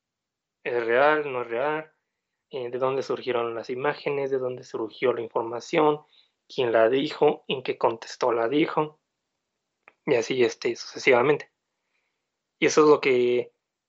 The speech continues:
deberíamos hacer, pues, todos, porque debemos también ser responsables con el consumidor. O sea, el consumidor espera eso, que lo que esté leyendo sea verdad y no le estés tomando el pelo.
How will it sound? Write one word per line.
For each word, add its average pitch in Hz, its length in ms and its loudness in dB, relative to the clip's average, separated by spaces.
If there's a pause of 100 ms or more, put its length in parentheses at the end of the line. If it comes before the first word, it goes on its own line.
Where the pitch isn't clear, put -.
(580)
deberíamos 131 560 4
hacer, 127 380 0
pues, - 280 -10
todos, 156 440 2 (1000)
porque 117 540 -6
debemos 123 300 -2
también 131 280 0
ser 139 140 2
responsables 127 520 -2
con 123 180 -8
el 113 120 -8
consumidor. 127 540 -2 (680)
O 139 120 -10
sea, 123 500 -4 (100)
el - 80 -20
consumidor 139 420 2
espera 143 360 0
eso, - 180 -6 (680)
que 117 340 -6
lo 175 100 -6
que - 80 -14
esté - 200 0
leyendo 151 480 2 (840)
sea 120 180 0
verdad 151 480 2
y 147 80 -10
no 123 100 -4
le 113 80 -4
estés - 240 -14
tomando 110 320 -6
el - 60 -12
pelo. - 260 -4